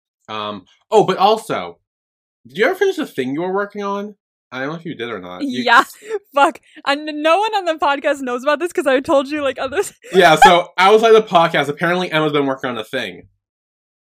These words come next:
Speaker 1: That's all I know about it.
Speaker 2: I was working on a thing, and, um, I, I keep not working on the thing. So it's not because it's taking a long time, it's because I'm not doing it. Um,
Speaker 1: Okay.
Speaker 2: <laughs> so, so I, but I have it on my schedule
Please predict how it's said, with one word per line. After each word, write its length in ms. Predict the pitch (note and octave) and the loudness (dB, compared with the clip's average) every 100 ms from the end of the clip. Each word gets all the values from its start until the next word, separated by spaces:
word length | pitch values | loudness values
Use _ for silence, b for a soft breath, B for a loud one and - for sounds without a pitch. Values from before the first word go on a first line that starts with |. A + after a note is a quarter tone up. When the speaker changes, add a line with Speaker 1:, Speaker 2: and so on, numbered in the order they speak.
| - | -2
Speaker 1:
That's 240 | D3+ F#3+ | 0 4
all 160 | F3 D3 | 4 4
I 120 | D3 | 2
know 140 | A#2+ | 0
about 220 | G#2 F2 G#2 | -8 -14 -18
it. 60 | _ _ _ _ _ _ _ _ - | _ _ _ _ _ _ _ _ -8
Speaker 2:
I 60 | |
was 80 | C#4 | -6
working 220 | E4 F4 | -6 -6
on 100 | E4 | -6
a 60 | D4 | -8
thing, 500 | B3+ B3+ A#3 A3 B3 _ | -8 -8 -8 -12 -16 _
and, 360 | A3+ B3 B3+ B3+ | -6 -6 -6 -8
um, 360 | - B3+ B3+ B3 - | -2 -2 -2 -6 -10
I, 280 | - C4 B3 - | -6 -6 -6 -10
I 160 | A3 A#3 | -12 -12
keep 380 | _ D4+ D4+ - | _ -12 -12 -12
not 340 | A#3+ A#3 - | -8 -6 -6
working 300 | A3 G#3+ - | -8 -10 -14
on 100 | D3 | -18
the 60 | - | -16
thing. 240 | - - - _ _ | -18 -20 -20 _ _
So 320 | - C#4 C4 | -6 0 2
it's 180 | C4+ C4+ | 0 2
not 180 | E4+ G4 | 2 2
because 200 | F#4 C4+ | 0 -4
it's 180 | B3 - | -6 -8
taking 340 | A#3 A3 A#3+ | -10 -8 -8
a 60 | C4 | -6
long 220 | C4+ C#4 | -4 -4
time, 300 | D4 C4+ C4 | -6 -6 -8
it's 100 | A3+ | -14
because 200 | - D#4+ D#4 | -10 -8 -6
I'm 80 | |
not 200 | D4 A3 _ | -6 -8 _
doing 260 | B3 G#3+ C3+ | -6 -6 -14
it. 160 | - _ B B | -20 _ B B
Um, 260 | D4+ C#4+ C#4+ | 2 2 0
Speaker 1:
Okay. 80 | E4 | -4
Speaker 2:
<laughs> 20 | |
so, 680 | - F4+ - D#4+ - D4+ - _ _ _ | -4 -4 2 2 2 -8 -10 _ _ _
so 260 | - C#4+ C#4 | -8 -4 -2
I, 200 | B3+ C4 - | 0 0 -2
but 220 | B3 B3+ | -4 -2
I 40 | |
have 260 | C4+ C4+ C#4 | 0 0 0
it 100 | E4 | -2
on 120 | D4 | -4
my 140 | C#4+ C#4 | -6 -8
schedule 640 | - A3+ A#3 C#4+ E4 | -10 -12 -8 -8 -8